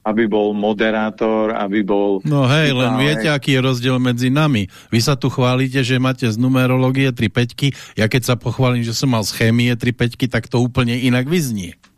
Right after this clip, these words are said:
Speaker 1: No áno, ale mali ste z chémie tri päťky len preto, lebo ste mali vola učiteľa, s prepáčením.
Speaker 2: My sme mali súdružku učiteľku.
Speaker 1: Aha, tak ste súdružku.
Speaker 2: <laughs> A
Speaker 1: A, takže
Speaker 2: nemôžeme povedať, že to bola veselá. K, k,
Speaker 1: No.
Speaker 2: K, R, A, V,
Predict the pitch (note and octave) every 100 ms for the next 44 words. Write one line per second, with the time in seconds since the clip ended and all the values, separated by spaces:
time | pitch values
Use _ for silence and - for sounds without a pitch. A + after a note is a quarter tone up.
0 | _ _ - E3 C#3+ D#3+ E3 D3 C3 B2
1 | B2+ C3 B2+ C3 B2 C3+ C3 C3 B2+ B2+
2 | C3 B2+ - C3+ B2 A#2 A#2+ A#2 B2+ B2
3 | A2+ A2+ - A2+ A#2 A#2 A#2+ A#2 - -
4 | - A#2+ A#2+ B2 D3 D3 D3+ G#2+ G2 F#2+
5 | - G#2+ G2+ G#2+ G2+ A2+ A2 B2 C3+ A#2
6 | B2+ B2 A2 C3 A#2 A#2+ A#2 - G#2 G#2+
7 | B2 - F#2 F2+ - F2+ - C#3+ - C3
8 | A2+ A2+ B2 A#2+ A2+ - A#2 - C3+ C3
9 | D3 - - A2 - - - - C3 -
10 | - B2+ B2+ D#3 G#3+ E3+ D#3 C#3+ C#3 C3
11 | A#2 A#2 B2 B2 A2+ G#2+ - A2 G2 F#2
12 | F#2 - _ _ - - _ A2 G2+ A#2+
13 | C3 D3 C3 A#2+ A#2 A2+ A2+ A2 G#2